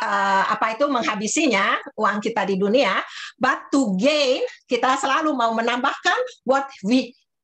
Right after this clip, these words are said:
we, that he cannot lose. Harta di dunia itu tidak akan bisa,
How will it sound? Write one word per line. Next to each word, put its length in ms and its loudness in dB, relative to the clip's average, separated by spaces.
we, 400 2
that 160 0
he 240 2
cannot 240 -2
lose. 320 0
Harta 320 -2
di 160 -4
dunia 480 2
itu 480 0
tidak 240 0
akan 320 -4
bisa, 480 -2